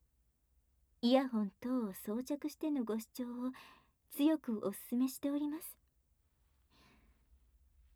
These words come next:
周囲の環境にお気をつけて、お一人でこっそり、そしてじっ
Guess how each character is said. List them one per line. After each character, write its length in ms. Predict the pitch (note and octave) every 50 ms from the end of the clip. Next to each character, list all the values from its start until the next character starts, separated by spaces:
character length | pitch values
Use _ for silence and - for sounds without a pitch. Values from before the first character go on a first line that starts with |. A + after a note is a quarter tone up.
| _ _ -
周 400 | - - - C#4 D4 D4+ D#4 D#4
囲 100 | C#4+ B3+
の 160 | A3+ A3 A3
環 320 | - - G#3 A3+ B3 B3+
境 160 | B3+ - C4+
に 380 | C4+ C4+ C4 C4 C4+ C4 C4 B3+ - - - - _ _
お 120 | - A3 G#3+
気 200 | - - - C4+
を 80 | C4+
つ 120 | - - -
け 140 | - D4 C#4
て、 300 | - - G#3+ G#3 - _ _ _ _ _ _ _ _ _ _ _ _ _ _ _ _ _ _ _ _ _ _ _ _ _
お 120 | - G#3 G#3
一 340 | G3+ - - _ - B3 B3
人 100 | B3 A#3+
で 160 | A#3 A#3+ A#3+
こ 180 | - - - A#3
っ 20 | - - - - - -
そ 100 | - D4
り、 140 | C#4 B3+ A#3+ - - - - - - - - - - - - - _ _ _ _ _ _ -
そ 220 | - - G#3+ F#3+
し 180 | - - - -
て 220 | - A#3 A3+ A#3
じ 200 | G#3+ - -
っ 20 | G#3+